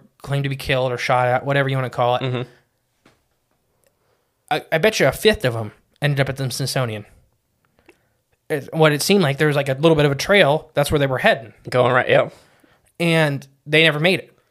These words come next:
Speaker 1: supposedly.
Speaker 2: Supposedly, right.
Speaker 1: And the Giants thing. We're gonna get into the Giants thing.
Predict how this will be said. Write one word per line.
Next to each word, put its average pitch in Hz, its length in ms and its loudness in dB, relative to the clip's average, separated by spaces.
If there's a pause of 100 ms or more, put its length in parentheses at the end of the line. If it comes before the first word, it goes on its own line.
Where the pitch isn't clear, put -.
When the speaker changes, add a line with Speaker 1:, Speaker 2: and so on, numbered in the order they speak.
Speaker 1:
supposedly. 113 800 -4
Speaker 2:
Supposedly, 85 720 -4
right. - 260 0 (380)
Speaker 1:
And 147 600 0 (1080)
the 151 140 -4
Giants 135 500 -2
thing. 120 160 -10
We're 135 140 -4
gonna 135 120 -4
get 123 120 -10
into 117 100 -14
the 120 100 -10
Giants 117 340 -6
thing. 117 200 -8